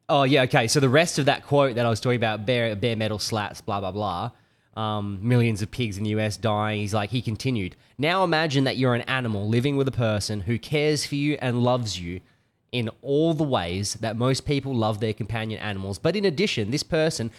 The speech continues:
sometimes has sexual contact with you, making sure that the contact does not hurt you and leaving you free to move away if you don't like it. You live out your natural lifespan like this, and when you get old and terminally ill or in distress, this person cares for you,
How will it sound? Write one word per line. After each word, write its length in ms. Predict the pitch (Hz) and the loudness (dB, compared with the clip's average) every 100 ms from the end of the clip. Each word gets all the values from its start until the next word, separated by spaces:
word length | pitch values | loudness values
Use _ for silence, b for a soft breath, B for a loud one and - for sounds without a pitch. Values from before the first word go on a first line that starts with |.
| b | b
sometimes 640 | - 208 214 - 156 160 | 2 2 4 2 2 2
has 200 | 151 139 | 0 0
sexual 460 | - 139 127 143 131 | 2 0 -2 -2 -2
contact 560 | - 123 117 92 - - | 0 -2 0 -6 -8 -8
with 180 | 90 | -8
you, 180 | 82 76 - _ _ _ _ | -8 -12 -16 _ _ _ _
making 360 | 135 175 185 165 | -2 0 2 0
sure 320 | - 202 175 | 4 4 6
that 80 | 127 | 4
the 60 | 117 | 0
contact 500 | - 202 208 190 185 | -2 -2 0 -2 2
does 180 | 190 196 | 0 2
not 200 | 185 135 | -2 0
hurt 340 | 156 233 - | 4 4 4
you 220 | 123 110 120 _ _ | 0 0 -4 _ _
and 180 | - 131 | 0 2
leaving 280 | 151 170 165 | 4 4 2
you 100 | 143 | 0
free 280 | - 156 160 | 0 2 2
to 60 | |
move 240 | 156 151 135 | 2 0 2
away 240 | 135 135 | 0 2
if 120 | 117 | 0
you 80 | 113 | 2
don't 220 | 120 120 | 2 2
like 300 | 107 113 123 | 0 -2 -4
it. 140 | 76 - _ _ _ _ _ | -10 -16 _ _ _ _ _
You 120 | 131 143 | 2 4
live 160 | 151 | 6
out 140 | 156 143 | 4 2
your 80 | 135 | 2
natural 380 | 156 - 170 | 0 0 0
lifespan 500 | 151 156 - 147 123 | 4 2 2 0 0
like 200 | 104 92 | -2 -6
this, 300 | - 123 - - | -6 -6 -6 -10
and 120 | - 123 | -4 -2
when 100 | 123 | 0
you 60 | |
get 160 | 123 117 | -2 -2
old 300 | 87 139 151 135 | 0 2 2 0
and 100 | 104 | 0
terminally 500 | 135 135 135 131 123 | 0 2 0 0 0
ill 160 | 127 | 0
or 120 | 123 117 | 0 0
in 100 | 120 | -2
distress, 400 | 117 - 123 117 | -4 -2 -4 -2
this 160 | 120 | -6
person 360 | - 127 123 127 | -2 0 0 -2
cares 340 | 135 127 123 | 0 2 0
for 100 | - | -2
you, 140 | 92 | -6